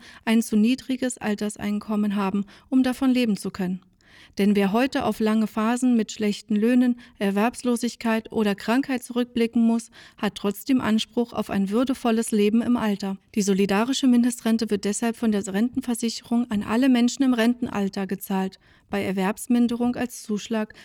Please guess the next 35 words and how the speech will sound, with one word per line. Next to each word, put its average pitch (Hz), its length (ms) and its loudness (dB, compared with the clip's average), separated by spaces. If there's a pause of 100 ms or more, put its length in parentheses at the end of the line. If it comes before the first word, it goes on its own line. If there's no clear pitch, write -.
(120)
im 208 140 -2
Einzelfall 233 680 -2
auch - 340 -6
als 226 220 -6
Vollbetrag, 208 760 -4 (200)
die 226 80 -2
im 202 120 -2
Alter 233 440 -2
weniger 240 460 0 (240)
als 196 220 -4
eintausendzweihundert 226 1080 0
Euro 208 260 -4
Nettoeinkommen 208 840 -2
haben. 190 320 -4 (260)
Die 202 80 2
solidarische 202 720 0
Mindestrente 233 640 0
ist - 260 -8
einkommens- 226 680 -2
und 254 220 2
vermögensgeprüft. 226 1080 -2 (300)
Sie 226 180 -2
wird 269 200 0
aus - 180 -2
Steuern 226 380 0
finanziert. 226 640 -4 (500)
Die 220 80 -2
Unterhaltsansprüche 233 1080 0
nach 202 160 -2
dem 196 200 -2
B 202 140 0
G 202 100 0
B 233 380 -2
werden 196 240 -2
berücksichtigt. 233 760 -6